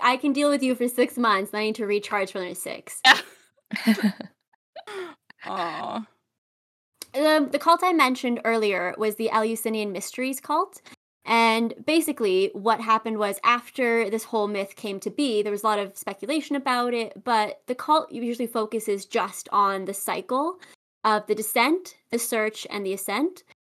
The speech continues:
Speaker 1: Um, and the ascent is the part that they really focus on, the part where, you know,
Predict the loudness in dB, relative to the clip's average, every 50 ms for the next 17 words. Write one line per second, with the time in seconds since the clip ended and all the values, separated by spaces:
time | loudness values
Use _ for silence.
0 | _ _ 2 2 2 4 2 0 0 0 0 2 2 2 2 2 -2 -6 -6 -4
1 | -2 -2 -2 -2 -2 2 2 2 2 2 0 -4 -2 -2 -4 -2 -2 -2 -2 -2
2 | -4 -8 -6 -6 -6 -8 -4 -2 -2 -2 -2 -2 -2 -2 0 0 0 -2 -2 -4
3 | -6 -10 -20 -20 -12 _ -2 -2 0 0 -2 -4